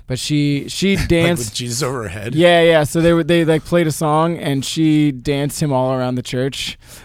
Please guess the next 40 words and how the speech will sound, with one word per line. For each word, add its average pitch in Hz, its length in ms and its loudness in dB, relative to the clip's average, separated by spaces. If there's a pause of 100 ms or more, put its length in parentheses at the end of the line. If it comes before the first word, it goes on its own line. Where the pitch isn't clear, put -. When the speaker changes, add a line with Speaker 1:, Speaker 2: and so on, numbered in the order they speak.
(160)
Speaker 1:
uh, 120 440 -4 (160)
and 123 180 -4
then 120 140 -4
put 117 160 -6
him 113 80 -4
in 113 60 -4
the 110 60 -6
manger 110 440 -6 (240)
at 113 80 -14
the 117 120 -6
end. 110 280 -8 (220)
Speaker 2:
Whatever. 131 440 -4 (160)
Speaker 1:
It - 60 -6
was 247 80 -6
cool. 240 240 -10 (280)
I 165 60 0
mean, 175 140 4
I, 170 100 6
I 180 200 6
was 160 120 0
really 147 320 0
young, 123 320 -2 (240)
but 117 240 -2
Speaker 2:
Sure. 143 140 -2
Speaker 1:
it 151 80 2
was 156 160 2
the 160 60 -2
thing. 147 280 0
Comment 165 380 2
in 165 120 2
if 156 200 -2
you 151 100 0
would 151 140 0
like 147 340 0 (380)
baby 139 200 0
Jesus 127 320 -4
dance 123 380 -4
to - 160 -8
the 120 60 -4
manger. 113 360 -6